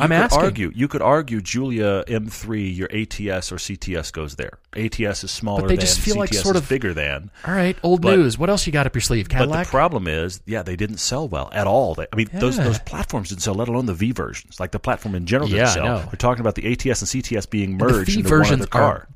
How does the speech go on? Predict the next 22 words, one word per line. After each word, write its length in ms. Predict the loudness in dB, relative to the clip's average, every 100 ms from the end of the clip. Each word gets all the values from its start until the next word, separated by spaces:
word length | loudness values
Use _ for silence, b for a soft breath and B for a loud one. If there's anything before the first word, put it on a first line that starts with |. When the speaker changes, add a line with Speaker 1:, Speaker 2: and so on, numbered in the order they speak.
| -20 _
Speaker 1:
brilliant, 560 | -10 0 2 4 4 4
Speaker 2:
They're 100 | 2
fantastic 500 | 0 -2 0 0 0
to 140 | 2
drive. 60 | 4 4
Speaker 1:
amazing 300 | 4 0 0
cars. 580 | 2 2 0 -6 -6 -4
Speaker 2:
But 140 | -4
the 80 | -4
base 320 | -4 -4 -4
A 140 | -4 -4
T 300 | -4 -2 -2
S 180 | -4 -4
handles 400 | -6 -4 -4 -4
much 260 | -4 -4
better 220 | -2 -2
than 160 | -2 -4
it 80 | -4
has 300 | -4 -6 -2
any 220 | -2 -2
right 320 | -2 -2 -4 -8
to. 220 | -10